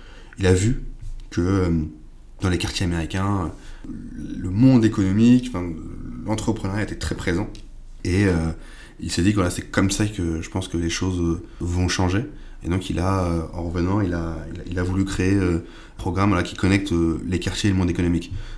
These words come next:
Donc, euh, puis ces rencontres, euh, lui ont permis, euh, de, de, d'arriver à ce projet, avec notamment avec Pierre Gattaz, qui était président du medef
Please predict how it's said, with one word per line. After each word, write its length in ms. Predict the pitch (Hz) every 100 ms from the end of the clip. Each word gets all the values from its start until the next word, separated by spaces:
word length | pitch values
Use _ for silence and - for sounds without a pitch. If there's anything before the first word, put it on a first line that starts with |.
| -
Donc, 240 | 87 80 85
euh, 220 | 80 80 87 - -
puis 140 | - -
ces 80 | 90
rencontres, 540 | 90 - 98 98 87
euh, 400 | 82 78 78 76 58 53 67
lui 320 | 78 76 85 90
ont 80 |
permis, 400 | 85 87 87 92
euh, 280 | 95 85 82
de, 180 | 76 82 78 73 -
de, 120 | 69 -
d'arriver 280 | 85 85 90
à 40 |
ce 60 | -
projet, 300 | - 87 98
avec 160 | 85
notamment 220 | 85 85 85
avec 140 | 82
Pierre 160 | - 85
Gattaz, 420 | 85 92 95 90 - - -
qui 100 | -
était 160 | 80 85
président 300 | - 87 85
du 160 | 82 85
medef 480 | 82 95 110 -